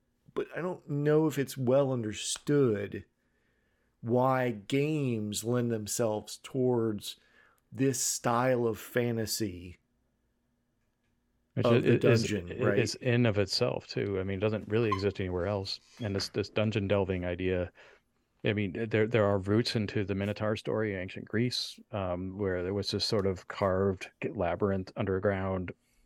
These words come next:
Speaker 2: can't see, n-, nothing but horrors and monsters are bound. I think there might be some roots there. But when you look at it, like, you know, really what we're talking about is some old society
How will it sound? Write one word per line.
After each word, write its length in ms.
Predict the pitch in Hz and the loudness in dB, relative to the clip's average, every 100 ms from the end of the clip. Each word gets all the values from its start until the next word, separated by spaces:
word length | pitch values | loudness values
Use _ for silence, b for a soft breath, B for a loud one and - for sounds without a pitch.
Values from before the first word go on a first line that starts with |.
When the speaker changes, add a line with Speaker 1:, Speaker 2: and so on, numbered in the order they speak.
| _ - | _ -8
Speaker 2:
can't 260 | - 95 | -4 -4
see, 520 | - 120 98 95 92 98 b b _ | -4 -4 -2 -2 -4 -6 b b _
n-, 180 | 127 120 | -6 -2
nothing 220 | 117 101 | 0 2
but 120 | 107 101 | 0 2
horrors 360 | 113 98 98 | 2 2 0
and 80 | 92 | -2
monsters 400 | 92 90 - 104 | -4 -4 -2 0
are 100 | 95 | 0
bound. 440 | 92 92 95 113 - B B B B _ - | 0 0 0 -2 -4 B B B B _ 0
I 100 | 104 | 2
think 200 | 113 113 | 2 2
there 80 | |
might 220 | 95 90 104 | 2 0 -2
be 80 | |
some 240 | 110 107 98 | -2 -2 0
roots 240 | 98 104 | 0 -2
there. 320 | - 90 127 151 B B | -4 -4 -4 -8 B B
But 100 | - | 0
when 140 | 104 113 | 4 4
you 120 | 107 | 4
look 160 | 123 135 | 4 4
at 120 | 101 | 2
it, 60 | |
like, 240 | 98 98 90 | 2 0 -2
you 120 | 143 | -2
know, 120 | 110 104 | 0 0
really 280 | 110 135 139 | 2 2 4
what 120 | 107 | 2
we're 80 | 101 | 0
talking 280 | - 104 113 | 0 -2 0
about 200 | 98 92 | 0 0
is 100 | - | -2
some 320 | - 117 143 | 0 0 0
old 240 | 123 113 | -2 -2
society 680 | - 98 95 92 87 90 85 | -4 -4 -2 -2 -2 -4 -8